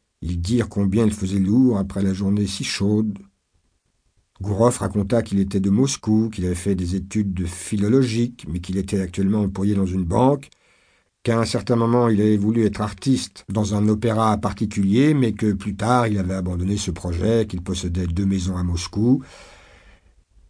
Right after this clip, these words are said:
Elle lui dit à son tour qu'elle avait été élevée à Pétersbourg, mais qu'elle s'était mariée à S, où elle habitait depuis deux ans. Elle était encore à Yalta pour un mois environ.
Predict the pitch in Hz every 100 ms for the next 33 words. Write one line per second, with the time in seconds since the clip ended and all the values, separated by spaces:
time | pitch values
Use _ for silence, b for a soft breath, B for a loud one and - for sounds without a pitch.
0 | _ 156 151 151 170 131 117 107 208 202
1 | 113 104 104 107 95 104 95 107 107 85
2 | 110 95 110 113 151 247 220 202 110 113
3 | 101 110 110 104 98 104 107 110 90 78
4 | 76 71 - _ - 175 196 - - -
5 | - 98 90 87 87 87 147 98 - 113
6 | 120 104 104 - - _ - - _ _
7 | _ - _ _ - - 107 107 110 104
8 | 95 110 101 101 101 98 147 143 98 104
9 | 107 127 127 113 123 110